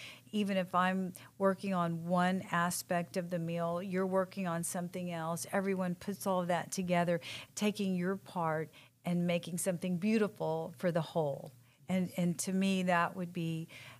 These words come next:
um, applicable with almost anything we do.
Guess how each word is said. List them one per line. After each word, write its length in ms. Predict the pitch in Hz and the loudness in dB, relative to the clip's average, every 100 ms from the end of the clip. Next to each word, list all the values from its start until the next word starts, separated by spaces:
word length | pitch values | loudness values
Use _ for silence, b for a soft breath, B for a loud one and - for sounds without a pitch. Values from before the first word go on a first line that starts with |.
| - | -6
um, 280 | 165 165 160 - | -2 0 0 -2
applicable 680 | 165 180 190 175 185 170 180 | -2 -2 -6 -2 0 2 2
with 200 | 180 180 | 2 0
almost 580 | 185 226 226 165 160 - | 6 6 6 2 -2 -2
anything 480 | 185 240 208 156 151 | 0 2 2 -2 -4
we 120 | 156 | -6
do. 340 | 160 170 87 | -6 -8 -8